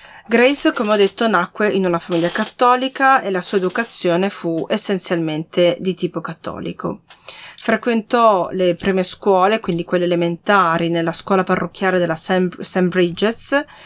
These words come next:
eh, era una scuola piccolina e che si trovava anche in una parrocchia piccina dove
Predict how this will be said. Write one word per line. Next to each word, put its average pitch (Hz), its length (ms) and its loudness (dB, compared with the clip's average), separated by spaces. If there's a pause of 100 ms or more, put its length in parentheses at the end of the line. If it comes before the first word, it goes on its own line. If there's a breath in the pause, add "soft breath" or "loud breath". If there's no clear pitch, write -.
(300 loud breath)
eh, 180 360 2
era 170 240 2
una 175 520 -2
scuola 175 360 -2
piccolina 202 880 2
e 170 600 -4 (1400)
che 190 120 -2
si 175 160 -2
trovava 170 320 0
anche 175 200 0
in 185 60 -4
una 170 160 0
parrocchia 175 460 0
piccina 185 560 0
dove 160 480 0